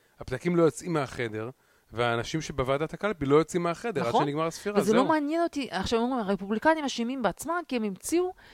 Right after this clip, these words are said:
Speaker 2: שמעטפות, אה, בדואר, אי אפשר לס-, אפשר להתחיל לספור רק, רק אחרי שנסגרות הקלפיות. ובגלל זה לוקח לספור אותם חמישה ימים. מה קשור? לא הבנתי. אוקיי, אז תתחילו לספור את זה ברגע שנספרות, נסגרות הקלפיות.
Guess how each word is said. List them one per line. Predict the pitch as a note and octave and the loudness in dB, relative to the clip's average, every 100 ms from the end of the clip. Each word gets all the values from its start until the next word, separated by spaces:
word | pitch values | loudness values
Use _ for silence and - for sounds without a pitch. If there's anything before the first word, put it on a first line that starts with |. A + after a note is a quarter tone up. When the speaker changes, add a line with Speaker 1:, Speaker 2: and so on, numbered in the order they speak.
| - - | -18 -2
Speaker 2:
שמעטפות, | G#3+ G3 G3 F3+ C4 C#4 - | 2 4 2 0 0 0 2
אה, | B3+ G#3 E3+ | 2 4 2
בדואר, | D#3 G3 C#4+ F4+ F#4 F#4 - - - - | 2 4 6 6 2 -4 -16 -20 -20 -8
אי | A#3+ | -4
אפשר | C4 C#4+ | 2 4
לס-, | G#3 - - - | 4 0 -8 -4
אפשר | - B3+ | 4 6
להתחיל | A#3 - A3+ | 4 0 -4
לספור | - - C4+ | -6 2 2
רק, | A#3+ - | 2 -2
רק | F3+ A3 | -2 -2
אחרי | G#3 G3 F3 G3+ G#3+ G#3+ - | -2 -4 0 2 2 0 -6
שנסגרות | G3 F3 - F3+ D3+ F3 G3 | -8 -8 -8 -6 2 4 4
הקלפיות. | - E3 F3 D3 - - | 0 -2 -2 -4 -4 -6
ובגלל | F3+ F3 F#3+ | -2 2 2
זה | F3+ C4+ | 4 2
לוקח | A3+ A3+ | 4 4
לספור | A#3 G3+ | 2 -2
אותם | G3+ | -2
חמישה | F#3 F3+ F#3+ | 0 0 0
ימים. | E3 F#3+ | 0 2
מה | |
קשור? | B3 - C4+ | 0 0 4
לא | B3 | 6
הבנתי. | D4 B3+ | 6 2
אוקיי, | G3+ F4 | 0 2
אז | D#4 | 0
תתחילו | A3 - D#4 | 0 0 0
לספור | - E4+ | 2 2
את | C4 | 4
זה | |
ברגע | A#3+ C4+ | 2 0
שנספרות, | C4 B3+ B3 B3 - B3+ C4+ | -2 -4 -6 -4 0 0 0
נסגרות | A#3+ A3 B3 C#4 | -4 0 2 2
הקלפיות. | B3+ A#3+ D4 - | -2 -2 -2 -2